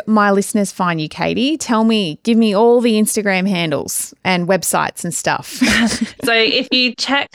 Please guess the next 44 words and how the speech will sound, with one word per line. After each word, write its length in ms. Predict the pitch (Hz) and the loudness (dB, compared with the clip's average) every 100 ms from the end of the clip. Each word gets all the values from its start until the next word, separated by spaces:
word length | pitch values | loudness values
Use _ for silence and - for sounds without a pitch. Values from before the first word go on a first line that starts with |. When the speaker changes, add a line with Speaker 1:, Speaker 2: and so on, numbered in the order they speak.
| 330 | -2
Speaker 2:
me 160 | 330 - | -2 0
out 400 | 240 233 220 - | 0 2 0 0
on 320 | 208 208 202 | -2 -2 -4
Insta, 840 | 208 214 - - 190 185 185 - - | -2 -2 -2 0 2 2 2 -2 -8
K 340 | - 202 202 | -4 0 0
G 360 | 196 190 190 175 | 0 -2 0 0
underscore 480 | 196 175 - 185 180 | -2 -2 -2 0 0
Katie 320 | - 185 185 | 0 -4 -4
Godfrey, 680 | 185 170 - 190 180 208 285 330 - | -6 -6 -6 -4 -2 2 0 -2 -4
you 140 | 208 | -4
can 360 | 196 196 185 185 | -2 -2 -2 -4
see 220 | - 254 | -2 0
all 80 | 240 | 0
my 140 | 226 | -2
stuff 280 | 220 202 - | -2 -4 -2
there. 420 | 185 180 175 175 - | -2 0 0 -2 -2
There's 160 | 190 | -2
my 120 | 190 190 | 0 0
link 320 | 196 214 - | 0 -2 -4
tree 220 | - 196 | -4 -2
there, 260 | 180 175 175 | 0 0 -2
so 100 | - | -2
that 180 | 185 - - | -4 -6 -6
can 240 | 190 180 | -2 -2
follow 220 | - 180 | -2 -2
you 240 | 180 170 170 | -2 -2 -4
to 140 | - | -4
all 160 | - 175 | -4 -2
the 120 | 165 | -2
other 140 | 160 - | -4 -4
businesses. 720 | 170 175 156 - 92 92 - - - - - - | -6 -4 -4 -2 -2 -4 -8 -20 -20 -20 -20 -6
And 140 | 202 208 | -2 0
then 180 | 214 | 0
I'll 200 | 214 208 | 0 0
also 360 | - 285 - 240 | 2 2 2 -2
give 180 | 233 220 | 0 0
you 120 | 208 | 2
a 20 | |
link 220 | 202 202 - | 2 0 -2
for 100 | 190 | -2
my 100 | 180 | -2
free 240 | - 185 | 0 -2
book, 520 | 185 180 214 - - - | 0 0 0 -2 -6 -20
so 600 | - - 196 190 185 190 | -10 0 2 2 2 2